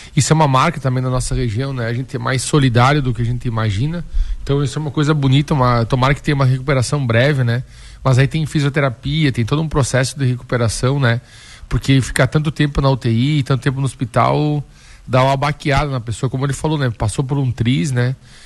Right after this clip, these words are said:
Mas eu acho que a recuperação, ela demora, mas ela, ela não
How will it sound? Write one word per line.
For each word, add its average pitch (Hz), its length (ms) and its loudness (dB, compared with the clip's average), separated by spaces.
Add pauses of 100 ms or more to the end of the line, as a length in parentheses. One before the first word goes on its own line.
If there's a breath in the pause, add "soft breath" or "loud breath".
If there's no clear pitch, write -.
(220 loud breath)
Mas 135 460 2
eu 143 100 -2
acho 135 140 -4
que 156 180 -4
a 139 80 2
recuperação, 139 960 0
ela 127 220 0
demora, 123 540 0
mas 131 280 -2
ela, 117 400 -2 (640 soft breath)
ela 131 240 2
não 143 480 -2